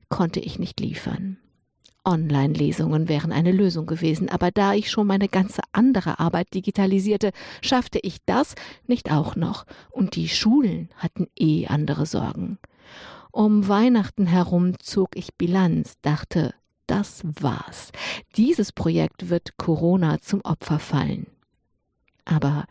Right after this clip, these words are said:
kurz vor Pfingsten bekam ich eine E-Mail jener Religionslehrerin, deren Oberstufenkurs so aktiv geworden war. „Weißt du eigentlich, was alles passiert ist? Ruf doch mal an“, schrieb sie.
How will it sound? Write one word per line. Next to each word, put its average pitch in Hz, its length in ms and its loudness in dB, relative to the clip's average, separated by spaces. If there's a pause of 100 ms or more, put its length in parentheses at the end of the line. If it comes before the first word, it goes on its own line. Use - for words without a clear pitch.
(460)
kurz - 360 -2
vor - 200 -2
Pfingsten 185 680 0
bekam 220 380 0
ich - 160 -4
eine 175 180 2
E-Mail 196 600 4
jener 240 420 2
Religionslehrerin, 196 960 2 (400)
deren 156 380 2
Oberstufenkurs 170 1040 0
so - 120 -2
aktiv - 560 -4
geworden 160 500 0
war. 165 240 -2 (340)
„Weißt - 300 -2
du 285 80 2
eigentlich, 208 460 2
was 185 140 0
alles 180 320 2
passiert - 480 -2
ist? - 260 -4
Ruf 285 240 0
doch - 220 -2
mal 190 260 2
an“, 160 280 2
schrieb - 380 -4
sie. - 300 -4